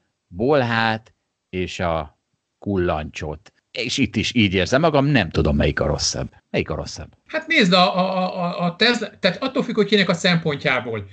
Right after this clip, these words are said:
Speaker 2: Tehát a Teslának a magas kapitalizációja, az azt jelenti, hogy nagyon-nagyon kevés új részvénykibocsátása, nagyon-nagyon sok új pénzt tud bevonni, amit aztán egyébként mindenféle hülyeségre el tud költeni, rakétára, most tudom, hogy azt nem a Teslán keresztül csinálja meg,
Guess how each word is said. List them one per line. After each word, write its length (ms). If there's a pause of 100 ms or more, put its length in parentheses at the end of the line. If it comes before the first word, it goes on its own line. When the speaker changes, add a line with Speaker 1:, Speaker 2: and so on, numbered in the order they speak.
(260)
Speaker 2:
Tehát 200
a 120
Teslának 440
a 60
magas 280
kapitalizációja, 1400
az 140
azt 180
jelenti, 280
hogy 120
nagyon-nagyon 960
kevés 380
új 160
részvénykibocsátása, 1040
nagyon-nagyon 540
sok 240
új 160
pénzt 440
tud 300 (180)
bevonni, 680 (320)
amit 240
aztán 280
egyébként 400
mindenféle 460
hülyeségre 540
el 120
tud 240
költeni, 460
rakétára, 920
most 200
tudom, 160
hogy 100
azt 120
nem 120
a 120
Teslán 340
keresztül 380
csinálja 340
meg, 240